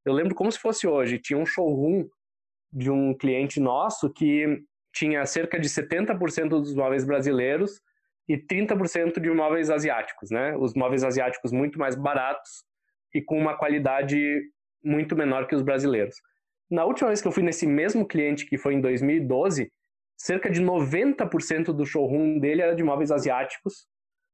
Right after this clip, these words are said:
ah, com um preço menor que os brasileiros e uma qualidade semelhante ou maior.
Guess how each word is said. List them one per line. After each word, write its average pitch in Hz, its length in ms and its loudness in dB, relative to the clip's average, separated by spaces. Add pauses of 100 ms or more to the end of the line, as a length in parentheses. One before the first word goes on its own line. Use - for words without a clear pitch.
(160)
ah, 127 840 4 (380)
com 165 200 2
um 151 100 0
preço 147 340 0
menor 139 420 2
que - 60 0
os 165 60 2
brasileiros 151 580 2
e 180 40 0
uma 175 120 2
qualidade 160 580 0 (220)
semelhante 185 720 0
ou 185 80 4
maior. 185 480 2